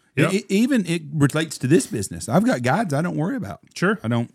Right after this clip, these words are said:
Speaker 1: you know, you don't have to worry about the little things you don't have to worry about. You have to worry about other things.
Speaker 2: <laughs>
Speaker 1: Every business
Speaker 2: Obviously.
Speaker 1: is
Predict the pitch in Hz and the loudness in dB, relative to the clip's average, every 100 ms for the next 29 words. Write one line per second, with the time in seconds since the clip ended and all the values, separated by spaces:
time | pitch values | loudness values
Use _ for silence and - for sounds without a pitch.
0 | _ - 104 120 165 113 113 131 139 123 | _ -6 -2 -2 -4 -2 0 2 0 -2
1 | 135 139 - - - 131 160 208 147 120 | -2 -2 -6 -18 -2 6 8 8 4 0
2 | 101 98 95 92 92 90 123 143 139 127 | -2 -4 -6 -4 -6 -6 -2 2 4 4
3 | 104 131 123 - 90 98 - 214 135 147 | 4 2 0 -2 -4 -2 2 4 6 4
4 | 127 123 135 120 110 | 4 2 4 2 2